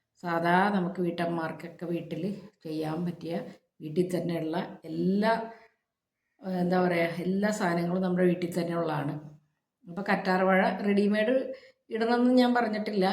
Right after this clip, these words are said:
റെഡിമെയ്ഡ് ഇടുന്നവർക്ക് റെഡിമെയ്ഡ്, അല്ലാത്തവർക്ക് ഇടാം. നമുക്ക് വീട്ടിൽ സ്വന്തമായിട്ട് ഉണ്ടാക്കി വെക്കാം. സ്വന്തമായിട്ട് തന്നെ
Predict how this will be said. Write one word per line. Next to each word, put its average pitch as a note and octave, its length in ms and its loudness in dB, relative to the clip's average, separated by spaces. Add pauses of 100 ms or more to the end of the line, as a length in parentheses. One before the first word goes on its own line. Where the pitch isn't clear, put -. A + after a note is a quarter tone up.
(160)
റെഡിമെയ്ഡ് F#3+ 520 2
ഇടുന്നവർക്ക് G3+ 520 -2
റെഡിമെയ്ഡ്, G3 500 0
അല്ലാത്തവർക്ക് F3 680 -2
ഇടാം. F#3+ 220 -2 (120)
നമുക്ക് F3 340 -10 (440)
വീട്ടിൽ F3+ 320 -2
സ്വന്തമായിട്ട് E3+ 640 -2
ഉണ്ടാക്കി F3 380 -2
വെക്കാം. F3 280 -6
സ്വന്തമായിട്ട് E3 760 -10
തന്നെ F#3 300 -2